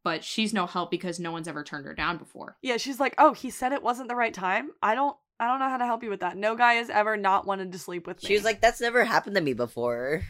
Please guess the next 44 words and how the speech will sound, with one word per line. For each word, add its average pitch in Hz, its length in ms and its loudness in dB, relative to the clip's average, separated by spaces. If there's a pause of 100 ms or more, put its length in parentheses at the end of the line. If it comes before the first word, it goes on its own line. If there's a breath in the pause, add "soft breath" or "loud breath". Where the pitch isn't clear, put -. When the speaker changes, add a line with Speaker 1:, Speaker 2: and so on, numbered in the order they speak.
(220 loud breath)
Speaker 2:
Which, - 40 -10
like, 190 60 -2
Speaker 1:
Exactly. 180 580 -4 (160 soft breath)
Speaker 2:
Holly, 311 360 6
I 285 80 4
know 269 100 -2
you're 285 160 -2
a 285 40 -4
couple 277 180 -6
years 254 160 -8
older 226 220 -6
than 233 100 -10
her, 214 120 -8
but 208 120 2
you're 214 120 -2
still 208 260 -6
a 214 60 -4
baby 196 240 -2
child, 170 360 -2
and 165 100 -8
that's 185 200 -4
a 202 40 -10
problem. 170 540 -8 (320 soft breath)
Like, 214 180 2
I 226 60 4
know 220 140 4
Speaker 3:
Yeah. 226 140 0
Speaker 2:
that 208 80 -6
we 233 180 -4
hate 208 300 -2
you 214 180 -6
for 214 180 -6
being 196 240 -4
the 190 80 -8
one 190 220 -2
that, 185 160 -6
like, 185 240 -4
kind 185 220 -6
of 170 120 -6
ruins 180 380 -6
Debbie, 180 340 -4
but, 180 200 -6
like, 185 280 -2 (420 soft breath)
girl, 302 500 8